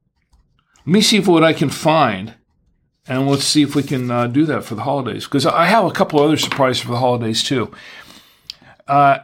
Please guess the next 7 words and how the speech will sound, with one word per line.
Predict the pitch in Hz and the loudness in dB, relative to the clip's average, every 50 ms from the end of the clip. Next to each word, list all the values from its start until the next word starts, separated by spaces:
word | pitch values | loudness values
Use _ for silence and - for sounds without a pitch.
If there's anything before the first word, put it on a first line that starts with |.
| _ _ _ _ _ _ _ _ _ _ _ _ _ _ _ _ _ _ _ _ _ _ _ _ _ _ _ | _ _ _ _ _ _ _ _ _ _ _ _ _ _ _ _ _ _ _ _ _ _ _ _ _ _ _
where | - 165 151 175 202 208 202 | -8 0 2 2 2 2 2
is | 180 - - 185 | 0 0 0 -2
it | 175 180 | -2 -2
says, | - - 170 156 117 | 0 0 0 -2 -2
"Wow, | 143 156 180 208 202 175 | 0 2 4 4 4 4
hats | 131 147 180 185 180 - - | 2 2 0 0 0 2 2
off | 196 185 185 180 180 | 4 4 4 4 2